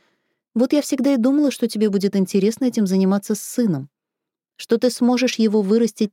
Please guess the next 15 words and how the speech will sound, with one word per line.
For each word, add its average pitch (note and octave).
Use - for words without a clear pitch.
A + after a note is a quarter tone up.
таким F#3
же E3+
спортивным, C#4+
увлеченным A#3+
и G#3+
привить C4+
ему A3+
здоровый F3
образ D#3
жизни», C3+
плача F3+
говорила D#3+
мужу D#3+
Изольда D3
Игоревна. C#3+